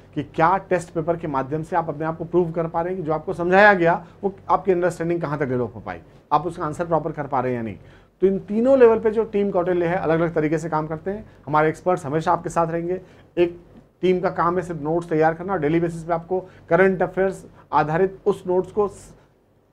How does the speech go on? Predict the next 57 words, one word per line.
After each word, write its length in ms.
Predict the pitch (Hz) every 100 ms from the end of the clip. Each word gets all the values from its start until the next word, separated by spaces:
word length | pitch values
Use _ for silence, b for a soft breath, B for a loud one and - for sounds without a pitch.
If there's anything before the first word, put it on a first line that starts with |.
| _
करंट 200 | 214 240
अफेयर्स 260 | 233 247 226
में 80 | 233
क्या-क्या, 260 | 208 190
फिर 160 | 180 202
से 100 | 208
कह 180 | 202 196
रहा 80 |
हूँ 100 | 190
मैं, 120 | 190 185 B B
साइंस 340 | - 165 175 180
में 80 | 180
आज 280 | 156 165
नया 200 | 156 156
क्या 160 | 143 147
हुआ, 320 | 123 113 85 b b b _ _ _
पॉलिटी 300 | 165 175 180
में 100 | 185
आज 140 | 180 160
नया 180 | 170
क्या 140 | 165 156
हुआ, 160 | 143
ज्योग्राफी 440 | 127 160 170 175 185
में 120 | 185
आज 140 | 175
नई 140 | 165 196
घटनाएं 320 | 185 170 175
क्या 120 | 156
थी, 200 | 135 120 B B 165
ये 80 | 170
सारी 300 | 185 214 240
चीज़ें 220 | 226 220
आप 120 | 202
तक 120 | 196
पहुँचाई 260 | 190 180 185
जाती 200 | 175 175
हैं 100 | 185
डेली। 280 | 160 147 - B B _
सुबह 180 | 175 196
एक 260 | 214 190 -
टीम 200 | 190 196
पूरी 220 | 185 175
की 120 | 180
पूरे 300 | 170 175 175 170 - - - -
सिर्फ 160 | 180 170
इस 100 | 170
पे 120 | 165
काम 200 | 151 147
कर 120 | 147
रही 80 | 160
है 40 |
कि 60 | 151
न्यूज़पेपर 460 | 147 165 165 156
में 80 | 151
आज 120 | 147 -
के 120 | 151
महत्वपूर्ण 400 | 131 127 156